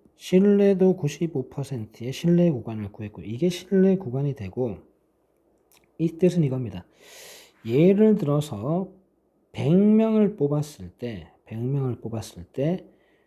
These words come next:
요 범위 안에 있는 학생들이 구십다섯 명이 나올 거다, 이런 얘기야. 구십, 나-, 구십다섯 명으로 추-, 어, 추정할 수 있다, 이런 얘기입니다. 혹은,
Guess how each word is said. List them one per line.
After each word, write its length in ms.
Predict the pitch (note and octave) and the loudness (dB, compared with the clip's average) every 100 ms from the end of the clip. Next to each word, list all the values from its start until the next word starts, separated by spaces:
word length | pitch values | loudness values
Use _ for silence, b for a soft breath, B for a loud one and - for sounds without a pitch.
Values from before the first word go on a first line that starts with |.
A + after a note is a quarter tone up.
| b _ _ A2+ | b _ _ 0
요 380 | D3+ G3 G#3 G#3 | 4 4 4 0
범위 400 | C#3 C3 D3 F3 | -6 -2 0 0
안에 280 | F#3 G3 E3+ | 0 0 -2
있는 260 | B2 C3+ | -2 -4
학생들이 840 | D3+ D3+ D#3 D3+ - G2 C3+ F#2 - | -4 -4 -4 -4 -4 -6 -6 -8 -12
구십다섯 840 | - C#3+ F#3 - - B2+ - E3+ | -14 -6 -6 -6 -8 -8 -2 -2
명이 380 | D#3 A2+ C3+ F3 | 0 -2 0 0
나올 360 | C3 F2 G2 | 0 -4 -12
거다, 360 | - D3 D3 C#3 | -8 -4 -2 -2
이런 180 | C3+ B2+ | -4 -6
얘기야. 180 | - - _ _ - _ | -10 -16 _ _ -20 _
구십, 280 | - F3+ | -4 0
나-, 200 | F3 A#2+ - _ | 2 0 -12 _
구십다섯 580 | - E3+ G3 D3 D#3+ F#3+ | -4 -2 -2 -2 0 2
명으로 320 | F3+ D#3 D#3+ | 2 0 -2
추-, 260 | D#3+ E3+ - | -4 -12 -10
어, 200 | C3 A#2 | -10 -10
추정할 340 | - D#3+ D#3+ D#3+ | -6 -4 -2 -4
수 140 | - | -8
있다, 240 | C3 - G#2+ | -12 -10 -10
이런 140 | G#2+ | -10
얘기입니다. 280 | F2+ D#2+ _ _ b b - | -12 -16 _ _ b b -6
혹은, 460 | E3 C3+ F3 G3+ | -2 0 0 -2